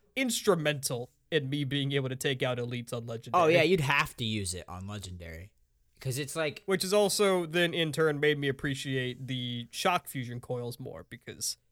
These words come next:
Speaker 1: it'll take down shields, or at the very least,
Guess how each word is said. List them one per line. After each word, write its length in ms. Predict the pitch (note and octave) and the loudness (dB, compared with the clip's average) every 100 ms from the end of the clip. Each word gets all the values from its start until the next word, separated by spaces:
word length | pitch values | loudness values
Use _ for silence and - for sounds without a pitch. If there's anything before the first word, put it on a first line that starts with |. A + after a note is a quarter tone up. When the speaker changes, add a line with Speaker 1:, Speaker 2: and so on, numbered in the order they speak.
| _ _ - | _ _ -12
Speaker 1:
it'll 220 | B2 A2+ | -10 -10
take 240 | - B2 | -8 -6
down 180 | B2+ C3+ | -2 -2
shields, 480 | C3 - A#2 B2 A#2 | 0 0 2 2 -2
or 160 | A#2+ A#2 | -6 -6
at 120 | A#2 | -8
the 40 | |
very 300 | A#2 B2+ C3 | -4 -2 -2
least, 380 | C3 D#3 C#3 - | 0 0 0 -4